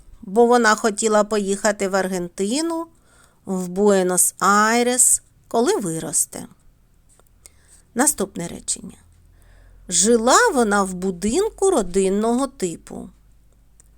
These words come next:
Перевіряємо, е, вибачте, пишемо. Жила вона в будинку родинного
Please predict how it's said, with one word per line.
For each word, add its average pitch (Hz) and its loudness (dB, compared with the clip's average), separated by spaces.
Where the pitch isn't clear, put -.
Перевіряємо, 180 -4
е, 196 -4
вибачте, 190 -2
пишемо. 190 0
Жила 254 4
вона 190 -6
в 202 2
будинку 208 -4
родинного 262 2